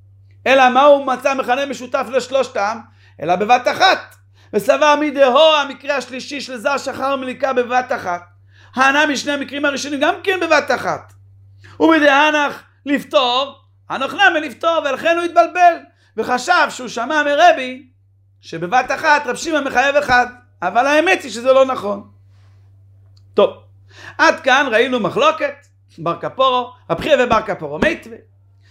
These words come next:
זר ששימש בשבת, ובעלמום ששימש בטומאה. יש כאן משום זרות ומשום שבת, ומשום בעלמום ומשום טומאה, דברי רבי יוסי. רב שמעון אומר, אין כאן אלא משום זרות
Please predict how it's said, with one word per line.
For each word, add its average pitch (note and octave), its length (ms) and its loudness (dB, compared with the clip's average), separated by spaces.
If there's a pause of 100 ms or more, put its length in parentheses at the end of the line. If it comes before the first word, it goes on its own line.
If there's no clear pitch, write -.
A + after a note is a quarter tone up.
(200)
זר D4+ 380 2
ששימש G3 540 -8
בשבת, D4 460 -2 (840)
ובעלמום C4 580 0
ששימש B3 480 -10
בטומאה. C4+ 460 -4 (640)
יש D3+ 400 -4
כאן C4+ 200 -6
משום B3 280 -8
זרות A3 500 -2 (320)
ומשום A3+ 340 -4
שבת, B3 580 -2 (400)
ומשום E4+ 380 0
בעלמום A3+ 380 0
ומשום B3 380 -10
טומאה, E4 280 2
דברי G#3 320 -2
רבי C#4 200 -2
יוסי. D#4 480 -2 (1000)
רב - 60 -18
שמעון C4 560 2
אומר, B3 440 4 (200)
אין C#4+ 220 -2
כאן A3+ 220 0 (120)
אלא A3+ 200 0
משום G3 340 -4
זרות D#3+ 500 0